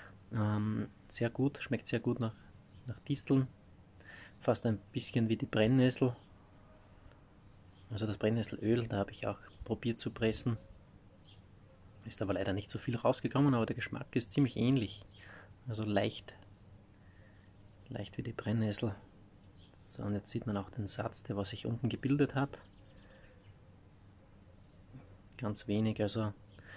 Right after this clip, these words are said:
sicherlich zwanzig Prozent Ölquote, also zwanzig plus. Und den Rest, also ich habe auch den,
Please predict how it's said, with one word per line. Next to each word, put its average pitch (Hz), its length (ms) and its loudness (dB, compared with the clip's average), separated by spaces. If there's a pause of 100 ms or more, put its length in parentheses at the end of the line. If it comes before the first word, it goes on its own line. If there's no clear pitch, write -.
(260)
sicherlich - 840 0
zwanzig 107 400 0
Prozent 113 380 0
Ölquote, 113 680 0 (280)
also 104 320 -4
zwanzig 104 420 -2
plus. - 380 2 (1300)
Und 110 140 -14
den 107 140 2
Rest, 107 340 0
also 104 180 -2
ich - 140 -8
habe 110 160 0
auch - 80 -6
den, 101 240 0